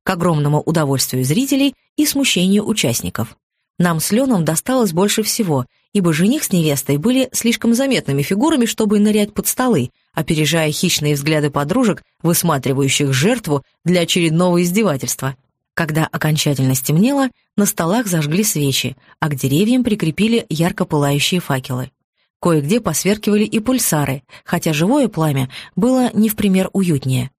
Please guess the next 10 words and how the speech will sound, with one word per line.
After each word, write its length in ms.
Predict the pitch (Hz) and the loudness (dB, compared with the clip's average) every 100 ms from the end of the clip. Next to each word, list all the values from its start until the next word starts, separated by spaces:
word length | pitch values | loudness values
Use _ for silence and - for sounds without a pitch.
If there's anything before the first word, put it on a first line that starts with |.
| _ _ - | _ _ -4
Музыканты, 600 | 147 135 135 214 214 156 _ _ | 0 0 2 2 2 -2 _ _
до 140 | - 196 | -2 0
сих 180 | 247 - | 0 -2
пор 180 | 285 - | -4 0
изображавшие 760 | 185 180 175 175 185 - 160 | 0 2 0 0 -2 0 0
ненавязчивый 680 | 151 165 170 143 - 135 139 | 2 2 2 0 -2 -2 -4
фон 240 | - 269 262 | -2 0 2
на 100 | 247 | 2
заднем 320 | 233 233 220 | 2 2 2
плане, 360 | 226 226 214 | 2 2 0